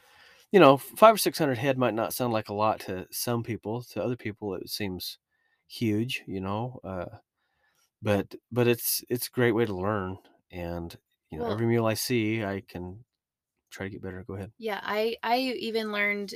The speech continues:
Speaker 2: um, we had two Heidis at the clinic. <laughs> Um, but Heidi Dinkle was working with a horse, and she asked, um, I, I'm trying to remember if it was rolling the hinds or I think she was going into the fronts. Anyway,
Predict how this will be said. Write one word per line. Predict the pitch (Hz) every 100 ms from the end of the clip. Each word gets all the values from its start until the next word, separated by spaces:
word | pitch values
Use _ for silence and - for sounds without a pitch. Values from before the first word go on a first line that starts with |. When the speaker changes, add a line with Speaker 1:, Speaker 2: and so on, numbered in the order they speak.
| -
Speaker 2:
um, | 196 185 180 - _ _ _ -
we | 214
had | 202 190
two | - 285
Heidis | 208 220 190 175
at | - -
the | - - _
clinic. | - 190 - - -
<laughs> | 339 277 440 - - - - -
Um, | 220 196 175 175 _ _ _
but | - 185
Heidi | 196 233 208
Dinkle | 202 226 226 185 180
was | 180
working | 185 180 185 185
with | 175
a |
horse, | 180 190 175 - - -
and | 165 160 165
she | - - 202
asked, | 180 175 170 - - _ _ _ _ _ _ _ -
um, | 185 170 165 180 _ _ _ _ _ _ _ -
I, | 190 -
I'm | 185
trying | 180 208
to | 190
remember | 180 180 175 170 175
if | 185 180
it |
was | 175 175 185
rolling | 185 175
the | 170
hinds | 196 214 202
or | -
I | 190
think | 262 233
she | -
was | 196 180
going | 185 175
into | 190 202 185 185
the | 185
fronts. | 190 185 -
Anyway, | 226 196 170